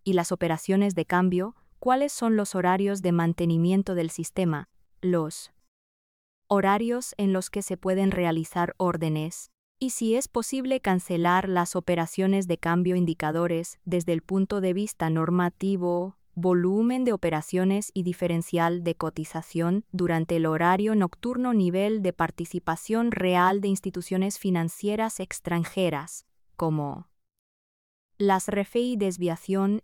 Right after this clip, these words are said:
entre el precio de cierre diurno y el precio nocturno, si se producen operaciones anómalas en días festivos o durante la madrugada, grado de recuperación tras las fluctuaciones bruscas del tipo de cambio durante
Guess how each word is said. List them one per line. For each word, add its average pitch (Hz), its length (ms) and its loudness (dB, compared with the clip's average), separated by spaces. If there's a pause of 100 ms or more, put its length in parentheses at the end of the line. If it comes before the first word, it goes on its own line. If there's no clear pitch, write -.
entre 202 300 0
el 180 100 0
precio 220 420 -2
de 170 120 0
cierre 175 380 0
diurno 160 600 -2 (100)
y 196 140 0
el 170 100 0
precio 202 380 -2
nocturno, 165 840 -2 (160)
si - 260 -6
se 233 160 -2
producen 226 760 -2
operaciones 185 680 0
anómalas 202 540 2
en 196 180 4
días 240 320 -2
festivos 180 760 -4 (220)
o 185 140 0
durante 175 420 0
la 170 140 4
madrugada, 165 580 2
grado 175 360 4
de 170 80 2
recuperación 180 840 -2
tras 175 280 -2
las 160 200 -2
fluctuaciones 185 800 0
bruscas 180 760 -4
del 170 200 0
tipo 196 300 -2
de 170 120 0
cambio 196 400 2
durante 170 600 -2